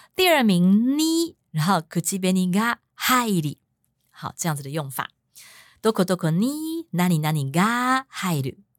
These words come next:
好，什么东西跑进去了哪个地方，这样子的用法。接下来、頬紅やリップクリ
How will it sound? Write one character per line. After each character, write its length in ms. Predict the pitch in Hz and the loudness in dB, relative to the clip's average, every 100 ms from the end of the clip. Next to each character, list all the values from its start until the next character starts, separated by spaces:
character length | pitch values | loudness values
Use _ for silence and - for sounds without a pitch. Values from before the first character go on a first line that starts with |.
| _ _ | _ _
好， 180 | - - _ _ _ | -20 -20 _ _ _
什 180 | - | -14
么 120 | 143 160 | -12 -10
东 160 | 226 | -8
西 440 | 226 233 240 254 254 _ | -8 -8 -8 -10 -16 _
跑 220 | - - | -18 -12
进 180 | 127 233 | -6 -4
去 240 | 214 - 220 | -4 -2 -2
了 220 | 147 123 | -2 -4
哪 100 | 139 | -8
个 100 | 127 | -8
地 160 | 143 160 | -6 -6
方， 340 | 143 131 139 160 | -4 -4 -4 -10
这 100 | - | -6
样 80 | 143 | -6
子 60 | 127 | -4
的 80 | 131 | -6
用 120 | 131 | -6
法。 180 | - - _ - - - - - - _ _ _ _ _ _ | -8 -14 _ -20 -18 -16 -16 -18 -20 _ _ _ _ _ _
接 200 | - 339 | -6 0
下 100 | 392 | 4
来、 260 | 370 330 330 _ | 6 4 2 _
頬 420 | - 254 330 359 | 0 4 8 6
紅 380 | 339 330 339 330 | 6 4 4 2
や 320 | 330 381 403 - _ _ _ | 2 2 0 -2 _ _ _
リ 160 | 185 202 | 2 2
ッ 60 | - | 2
プ 120 | 349 | 0
ク 140 | 349 | 0
リ 100 | 330 | 2